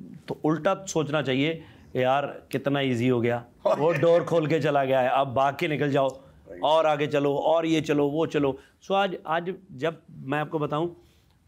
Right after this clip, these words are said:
Speaker 1: लोग मजाक समझते थे जब हम सोचते थे कि पंजाबी फिल्म सौ करोड़ कर जाएगी।
Speaker 2: करेक्ट।
Speaker 1: वो सामने बात नहीं करते थे, वो पीछे जाके हंसते थे कि पंजाबी फिल्म थोड़ी सौ करोड़ कर जाएगी, इनको गलतफहमी है, इनको ऐसे है, इनको वैसे है।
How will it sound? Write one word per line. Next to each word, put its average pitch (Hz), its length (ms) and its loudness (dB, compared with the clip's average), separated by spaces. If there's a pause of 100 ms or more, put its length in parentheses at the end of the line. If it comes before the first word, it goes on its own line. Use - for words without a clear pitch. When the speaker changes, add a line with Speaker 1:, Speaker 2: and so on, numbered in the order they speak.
Speaker 1:
लोग 156 200 0
मजाक 143 320 0
समझते 147 380 -6
थे 139 100 -4
जब 139 200 -2
हम 139 140 -6
सोचते 135 300 -8
थे 139 100 -2
कि 147 80 -2
पंजाबी 135 340 -2
फिल्म 135 180 -4
सौ 127 180 -2
करोड़ 123 220 -6
कर 117 160 -6
जाएगी। 117 220 -6
Speaker 2:
करेक्ट। 95 300 -20 (760)
Speaker 1:
वो 143 100 2
सामने 156 400 0
बात 170 240 0
नहीं 170 100 0
करते 165 240 -2
थे, 175 80 -2
वो 185 100 2
पीछे 170 280 -4
जाके 170 200 0
हंसते 156 320 -6
थे 156 140 -12
कि - 320 -18
पंजाबी 170 340 0
फिल्म 175 220 -4
थोड़ी 180 180 0
सौ 180 180 -2
करोड़ 151 220 -2
कर 143 160 0
जाएगी, 139 440 -2
इनको 151 280 -2
गलतफहमी 151 560 0
है, 139 120 -4
इनको 143 280 0
ऐसे 147 260 0
है, 147 80 0
इनको 143 160 -4
वैसे 139 240 -2
है। 135 160 -6